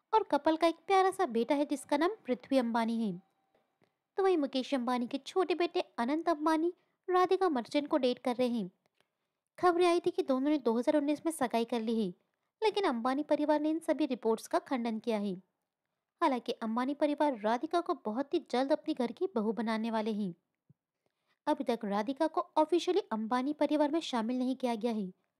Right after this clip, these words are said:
लेकिन वो हर एक फंक्शंस और इवेंट्स में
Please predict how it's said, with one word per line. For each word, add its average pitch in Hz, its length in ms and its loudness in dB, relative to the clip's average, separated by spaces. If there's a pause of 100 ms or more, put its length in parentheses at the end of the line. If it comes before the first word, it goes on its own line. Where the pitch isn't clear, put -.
(580)
लेकिन 381 300 2
वो 392 160 2
हर 277 140 2
एक 311 140 -2
फंक्शंस 277 500 -2 (100)
और 339 120 4
इवेंट्स 269 380 -2
में 339 80 -2